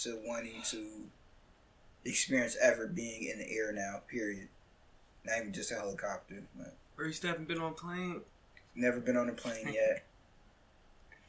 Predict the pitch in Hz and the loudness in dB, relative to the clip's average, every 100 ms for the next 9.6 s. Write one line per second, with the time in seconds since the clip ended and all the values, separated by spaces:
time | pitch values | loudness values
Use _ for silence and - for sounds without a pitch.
0 | - - - - - - 120 120 117 117 | -20 -20 -20 -20 -2 2 4 4 2 -2
1 | 113 - - - 127 127 120 123 120 110 | -4 -6 -6 0 4 4 4 2 2 -2
2 | 110 113 110 110 - - - - - - | 0 0 0 -2 -10 -20 -20 -20 -20 -20
3 | - - - - - - - - - - | -20 -20 -20 -20 -20 -20 -20 -20 -20 -20
4 | - - - - - - - - 117 117 | -20 -20 -20 -20 -20 -20 -20 -8 -2 2
5 | 131 - 131 143 139 131 127 131 131 123 | 4 2 8 10 12 10 6 6 4 6
6 | 139 139 135 123 - 131 123 113 107 101 | 4 4 4 4 4 4 2 0 -2 -2
7 | 131 135 135 135 127 117 113 - 113 113 | -2 2 8 6 6 2 2 0 -6 -6
8 | - - - - - - - - - - | -10 -20 -20 -20 -20 -20 -20 -20 -20 -20
9 | - - 117 110 107 | -18 -6 -6 -4 -2